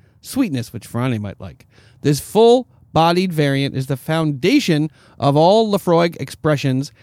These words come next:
and comes with a long finish. The whiskey was also named two thousand and nineteen Best Single Malt Scotch, ten years and under, by Jim Murray's Whiskey Bible. Right now, it is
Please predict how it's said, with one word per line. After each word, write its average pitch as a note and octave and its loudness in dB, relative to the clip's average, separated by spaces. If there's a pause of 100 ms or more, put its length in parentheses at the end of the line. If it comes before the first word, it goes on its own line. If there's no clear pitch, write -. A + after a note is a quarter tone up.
(180)
and D3 0
comes G3 0 (240)
with D3 0
a D#3 2
long C3+ 2 (100)
finish. - -4 (360)
The C3 -2
whiskey D#3 -2
was C3 -2
also G3+ -2
named C#3+ -2 (300)
two A#3 -2
thousand E3+ 0
and C#3+ 0
nineteen D3+ 0 (120)
Best G3+ -2 (160)
Single G3 2
Malt E3+ 0
Scotch, D3+ -2 (400)
ten F3+ 0
years G3+ 4
and E3+ 0
under, F3 2 (240)
by C3+ 0
Jim E3 0 (200)
Murray's C#3+ -2 (260)
Whiskey C#3 -4 (380)
Bible. D3 -2
Right E3 -2
now, F3 -2 (420)
it C3+ -2
is B2 -4